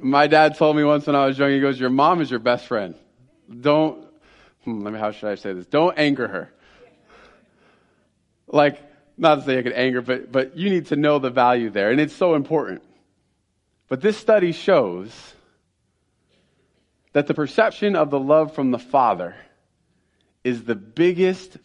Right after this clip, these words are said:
factor in the development of the child. It's because of the perception that the child has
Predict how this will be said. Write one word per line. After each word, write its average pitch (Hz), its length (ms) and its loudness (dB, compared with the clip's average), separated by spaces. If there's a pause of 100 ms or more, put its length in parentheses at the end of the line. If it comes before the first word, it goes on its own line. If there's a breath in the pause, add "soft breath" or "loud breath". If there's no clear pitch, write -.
(160)
factor 127 440 -2
in 107 120 -6
the 110 60 -8
development 101 600 -2
of 85 100 -14
the 92 60 -16
child. 82 300 -20 (2000)
It's 165 180 -2
because 208 360 0
of 202 100 -4
the 190 80 2
perception 202 640 0
that 165 140 -2
the 165 80 -4
child 190 460 2
has 170 480 2